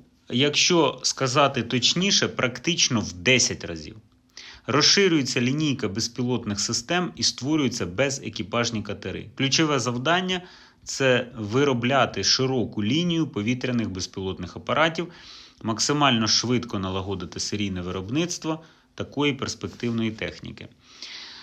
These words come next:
В десять разів, навіть якщо взяти, що це ілюзія, а, хоча все може бути, давайте візьмемо в п'ять разів, то це сімсот-вісімсот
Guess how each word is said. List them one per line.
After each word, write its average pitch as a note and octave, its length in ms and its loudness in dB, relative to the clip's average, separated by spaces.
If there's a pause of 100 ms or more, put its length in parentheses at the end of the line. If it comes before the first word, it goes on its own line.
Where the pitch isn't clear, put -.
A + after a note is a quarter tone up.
(680)
В G2 120 -6
десять D#3+ 420 2
разів, D#3 520 0 (100)
навіть B2 200 0
якщо C3+ 220 -2
взяти, A#2 480 2
що - 200 -2
це F#2+ 680 0
ілюзія, C3 800 -2 (500)
а, F#2+ 360 2
хоча G2 680 0 (1120)
все - 240 0
може F2+ 280 -2
бути, C3+ 400 -8 (300)
давайте C#3 240 0
візьмемо A#2+ 260 2
в - 80 -8
п'ять F2+ 460 0
разів, E2+ 360 -10 (760)
то B2 120 0
це D#3+ 520 2 (340)
сімсот-вісімсот C#3 1160 0